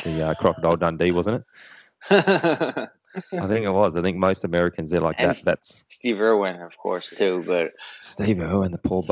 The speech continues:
Speaker 1: bastard.
Speaker 2: in peace.
Speaker 1: He, um, yeah, he got, I'm actually scared of stingrays after that. I didn't, 'cause before that, I wasn't really scared of them. They kinda grossed me out 'cause they're this big, like, weird thing, but they didn't really scare me. Now they actually scare me.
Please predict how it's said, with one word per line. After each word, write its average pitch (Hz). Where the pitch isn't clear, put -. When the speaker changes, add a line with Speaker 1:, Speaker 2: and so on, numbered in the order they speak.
Speaker 1:
bastard. 104
Speaker 2:
in 104
peace. -
Speaker 1:
He, 98
um, 92
yeah, 117
he 143
got, 104
I'm 98
actually 196
scared 104
of 92
stingrays 101
after 85
that. -
I 101
didn't, 135
'cause 113
before 120
that, 143
I 110
wasn't 131
really 120
scared 92
of 104
them. 123
They 110
kinda 123
grossed 98
me 87
out 95
'cause 98
they're 92
this 87
big, 92
like, 85
weird 87
thing, 98
but 92
they 95
didn't 110
really 92
scare 87
me. 107
Now 110
they 104
actually 90
scare 87
me. 78